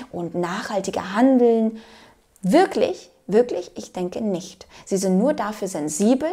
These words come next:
dass wenn dann bestimmte Maßnahmen, Sanktionen, äh, Abgaben und so weiter kommen, dass sie dann absolut bereit sind, das zu tun. Weil sie haben ja im Kopf, im Hinterkopf, wie schlimm das ist und sie wissen es ganz genau.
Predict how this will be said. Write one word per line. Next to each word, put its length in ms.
dass 320
wenn 160
dann 200
bestimmte 380
Maßnahmen, 920
Sanktionen, 960
äh, 180
Abgaben 600
und 100
so 80
weiter 240
kommen, 400
dass 160
sie 140
dann 260
absolut 440
bereit 300
sind, 140
das 120
zu 120
tun. 240
Weil 260
sie 160
haben 140
ja 260
im 100
Kopf, 260
im 100
Hinterkopf, 400
wie 40
schlimm 240
das 160
ist 220
und 80
sie 100
wissen 200
es 100
ganz 220
genau. 220